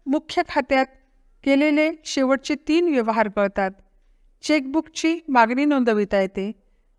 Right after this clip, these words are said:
खातेदाराला आपले अकाउंट स्टेटमेंट मागविता येते, चेकच्या सद्यस्थितीची चौकशी करता येते, मुदती ठेवीची चौकशी करता येते.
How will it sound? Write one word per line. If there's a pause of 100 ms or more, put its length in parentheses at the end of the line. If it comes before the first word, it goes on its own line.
खातेदाराला
आपले
अकाउंट
स्टेटमेंट
मागविता
येते, (420)
चेकच्या
सद्यस्थितीची
चौकशी
करता
येते, (720)
मुदती
ठेवीची
चौकशी
करता
येते.